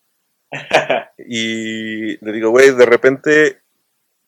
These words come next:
Speaker 2: agarra y di que tienes muchas ganas de, de vomitar, métete al baño y ahí enciérrate, güey. Y ahorita yo llego y te voy a sacar de ahí, te voy a llevar según a tu casa o al hospital o a algún <laughs> lado, güey".
Speaker 1: Güey, y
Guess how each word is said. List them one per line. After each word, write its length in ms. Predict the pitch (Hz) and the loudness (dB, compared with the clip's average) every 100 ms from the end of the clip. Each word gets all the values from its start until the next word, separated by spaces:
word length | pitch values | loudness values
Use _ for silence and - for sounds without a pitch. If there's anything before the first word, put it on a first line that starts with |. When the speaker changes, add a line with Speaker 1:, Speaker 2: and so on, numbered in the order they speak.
| _ | _
Speaker 2:
agarra 500 | 117 110 131 147 165 | -2 4 6 8 6
y 80 | 147 | 6
di 140 | 127 | 0
que 260 | 127 143 131 | -4 0 0
tienes 340 | - 127 131 | -2 -8 -8
muchas 300 | 127 131 131 | -8 -6 -4
ganas 320 | 120 127 123 107 | -2 0 0 0
de, 340 | 98 95 90 - | -6 -6 -10 -12
de 240 | 104 98 | -8 -6
vomitar, 520 | 98 98 - 117 143 | -6 -10 0 4 4
métete 340 | 139 135 143 117 | 2 -6 -2 0
al 100 | 104 | 2
baño 300 | 113 135 139 | 0 0 0
y 40 | |
ahí 180 | 101 107 | 0 -2
enciérrate, 580 | 113 - 123 113 113 - | -10 -4 -2 -2 -2 -6
güey. 220 | 87 95 _ | -8 -12 _
Y 80 | 107 | -4
ahorita 260 | 110 120 135 | -2 2 2
yo 160 | 135 131 | 4 2
llego 360 | 131 139 151 | 0 0 0
y 60 | 160 | 0
te 140 | 110 | -2
voy 160 | 104 127 | 0 2
a 80 | 135 | 0
sacar 340 | 98 110 110 | -2 -2 -2
de 100 | 104 | 0
ahí, 260 | 104 127 131 | -4 -4 -10
te 160 | - | -6
voy 180 | 101 110 | -2 0
a 60 | 113 | 0
llevar 260 | 95 98 | 2 0
según 300 | - 107 104 | 0 -8 -10
a 100 | 107 | -10
tu 100 | - | -12
casa 380 | - 92 - 110 | -4 -2 0 -2
o 100 | 87 | 0
al 100 | 82 | -2
hospital 600 | 87 - 95 - 85 107 | -4 -16 -10 -2 0 2
o 20 | |
a 40 | 101 | 2
algún 200 | 104 113 | 0 -8
<laughs> 220 | 143 127 | -8 0
lado, 280 | 117 117 87 | 2 2 -2
güey". 120 | - _ _ _ _ _ _ _ - - _ | -10 _ _ _ _ _ _ _ -20 -20 _
Speaker 1:
Güey, 460 | 110 117 113 107 - | 2 4 4 0 -10
y 320 | 110 110 | -10 -10